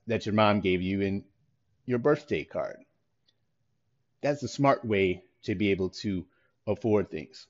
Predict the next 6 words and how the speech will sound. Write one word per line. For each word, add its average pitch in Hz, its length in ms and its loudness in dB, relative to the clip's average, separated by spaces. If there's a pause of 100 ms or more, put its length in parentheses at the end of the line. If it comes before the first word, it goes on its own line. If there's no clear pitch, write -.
(120)
my 95 80 -12
friends. 90 500 -10 (1160)
So - 120 -8
the 107 80 -4
key 175 240 -2
takeaway 104 600 4